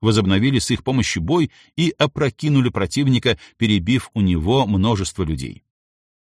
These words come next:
Тем временем действующие пики передних батальонов прошли назад сквозь ряды пехоты, и теперь в бой вступают щитоносцы.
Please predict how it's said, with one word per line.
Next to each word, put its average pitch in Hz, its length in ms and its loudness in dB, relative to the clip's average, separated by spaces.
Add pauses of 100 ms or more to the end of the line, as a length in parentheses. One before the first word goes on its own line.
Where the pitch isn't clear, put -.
(360)
Тем 165 300 2
временем 175 580 2
действующие 131 720 0
пики 156 420 -4
передних 131 480 0
батальонов 87 640 -2 (260)
прошли 107 400 0
назад 120 440 2
сквозь - 380 -4
ряды 120 240 0
пехоты, 165 500 -4
и 123 200 -2
теперь 147 500 -2
в 87 100 -2
бой 120 220 -2
вступают 156 580 -4
щитоносцы. - 720 -6